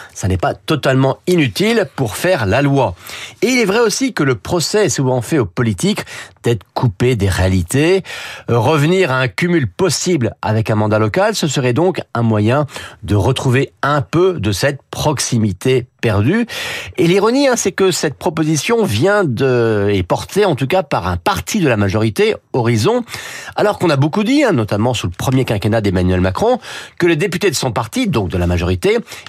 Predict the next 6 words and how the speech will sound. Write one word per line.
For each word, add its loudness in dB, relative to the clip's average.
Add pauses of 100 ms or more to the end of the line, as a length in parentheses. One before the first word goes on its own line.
(120)
étaient 0
précisément 0
des -2
députés -2 (460)
hors 0
sol, 2